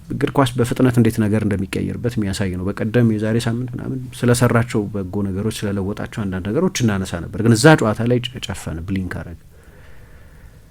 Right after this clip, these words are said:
እና ስለዛ ጨዋታ ብዙ የሚያስብ ይመስለኛል። ምክንያቱም የስምንት ሰዓት በረራ ነው፣ እሁድ ነው የበረሩት። ምክንያቱም ከቻይና፣ ከቻይና ድንበር ሦስት መቶ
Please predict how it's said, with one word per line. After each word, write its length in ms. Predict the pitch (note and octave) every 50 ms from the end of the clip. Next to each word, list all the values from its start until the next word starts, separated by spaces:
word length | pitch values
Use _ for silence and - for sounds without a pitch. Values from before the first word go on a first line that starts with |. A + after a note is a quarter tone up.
| - - - - - - - - - - -
እና 140 | A#2 A#2+ B2+
ስለዛ 320 | B2 C#3 C#3+ C#3 D#3 D#3+
ጨዋታ 260 | D#3 D3 C#3+ D3 D#3
ብዙ 160 | C#3 B2+ A#2+
የሚያስብ 380 | B2 A#2+ A2 G#2+ G#2+ - - G2
ይመስለኛል። 480 | F2 E2+ D#2+ - - - E2 E2 - - - - - - - - - -
ምክንያቱም 520 | A2+ - - A#2+ B2 B2+ B2 B2+ E3+ F3+ A#3 C#4+ F3+ F3+ A2+ - - - - - - - -
የስምንት 340 | A#2 A2+ - B2+ B2 B2+ B2
ሰዓት 200 | C3 A#2+ A#2+ A#2+
በረራ 380 | G#2+ G#2+ G#2+ A2 A2 A2 G#2+ F#2+
ነው፣ 140 | E2+ E2
እሁድ 260 | - - C3+ E3+ E3+ C#3+
ነው 100 | A#2 F#2+
የበረሩት። 420 | E2+ F2 D#2 E2 D#2+ F#2 - - - - - - - - - - - - - - - - - - - - - - - - - - - - - - - - - - - -
ምክንያቱም 460 | G2+ - - A2 G#2 G#2 - A#2 G#2+ -
ከቻይና፣ 640 | - - G#2+ G2+ - - A#2+ A#2 A#2+ B2 A#2+ A#2+ B2
ከቻይና 500 | B2 - A2 - - - B2 A#2+ B2+ C3+ C3+ C#3 - -
ድንበር 340 | G#2+ G#2 A#2+ B2 B2+ D3+ C#3
ሦስት 220 | - B2+ A#2+ -
መቶ 160 | A#2+ A2 -